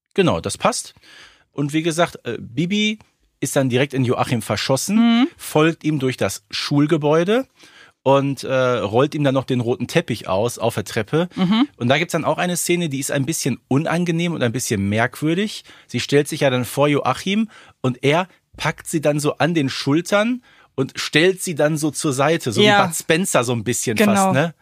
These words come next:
Speaker 2: Und er ist nur, ich sprach grad davon, er ist nur zwei Jahre älter.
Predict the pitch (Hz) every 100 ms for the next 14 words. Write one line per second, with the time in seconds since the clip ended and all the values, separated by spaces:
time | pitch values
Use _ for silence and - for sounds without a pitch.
0 | - 196 190 156 220 - 214 226 240 -
1 | - 330 - 175 170 175 - 180 190 196
2 | - 202 208 233 - - 190 202 220 226
3 | - 269 285 - -